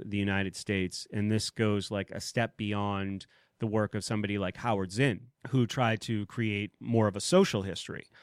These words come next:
And I remember it was actually my college history professor who was organizing lessons around presidential administrations that first introduced me to the book.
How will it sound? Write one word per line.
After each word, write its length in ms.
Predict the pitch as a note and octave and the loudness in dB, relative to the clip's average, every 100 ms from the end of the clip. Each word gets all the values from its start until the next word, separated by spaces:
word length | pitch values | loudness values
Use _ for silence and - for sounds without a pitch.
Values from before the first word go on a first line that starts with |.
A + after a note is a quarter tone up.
| - - - | -20 -20 0
And 120 | B2+ | 6
I 40 | B2+ | 6
remember 480 | B2 F3+ A3+ B2 | 6 0 0 0
it 100 | A#2 | 0
was 120 | C#3 E3 | -2 0
actually 280 | A#3+ - | -2 -2
my 120 | G3+ C#3 | -2 -2
college 380 | - D#3+ C#3 | 0 0 0
history 280 | - F#3+ B2 | -2 -2 -2
professor 540 | G2+ F2+ F#2 F2+ G#2+ G#2+ | -2 -4 -6 -4 -4 -2
who 100 | A2 | -2
was 140 | G#2 | 0
organizing 640 | A2 A2 G#2+ G#2 G2 G2+ | 2 2 2 2 0 -2
lessons 400 | G#2 G#2+ - G2+ | 0 0 0 -4
around 640 | G2 F#2+ G#2 G2+ G2 F#2+ - | -2 2 2 4 2 -2 -2
presidential 520 | G#2+ G2 G2 F2+ G2+ | -2 0 -2 -2 -4
administrations 800 | F#2 F#2+ - C3 E3+ - F#2+ - | -4 -4 -2 0 0 0 -4 -2
that 180 | G2+ G2 _ | -4 -4 _
first 380 | - B2+ A#2+ - | 0 4 4 2
introduced 500 | C3 A#2+ A2 B2 - | -2 0 0 0 0
me 160 | A2+ G2+ | -2 -2
to 120 | A2 | -6
the 80 | G2 | -2
book. 380 | C#3 C#3 - | 2 2 0